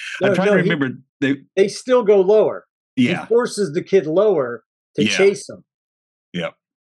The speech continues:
Speaker 2: And he, then they're mad because they're like, "You're not supposed to go that low." He's, uh, and he's like, "Well,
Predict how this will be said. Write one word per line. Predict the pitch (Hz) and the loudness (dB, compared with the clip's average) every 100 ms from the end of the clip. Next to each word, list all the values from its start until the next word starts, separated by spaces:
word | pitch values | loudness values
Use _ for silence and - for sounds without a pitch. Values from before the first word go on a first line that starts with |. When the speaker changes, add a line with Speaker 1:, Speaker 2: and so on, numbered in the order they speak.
| _ | _
Speaker 2:
And | 160 151 | -6 -4
he, | 160 | -2
then | 180 156 156 | -2 -4 -4
they're | 165 | -4
mad | 151 175 165 | -4 -4 -4
because | 139 131 160 135 | -6 -4 -4 -2
they're | 156 | -2
like, | 151 139 | -2 -4
"You're | 202 | -4
not | 202 | -4
supposed | - 196 165 | -4 -4 -4
to | 165 | -4
go | 196 202 | 0 0
that | 156 | 0
low." | 151 | -2
He's, | 147 151 | -2 -2
uh, | 151 147 _ - | -4 -6 _ -12
and | 156 | -8
he's | 156 | -4
like, | 147 143 | -4 -4
"Well, | 151 147 143 | -2 -4 -6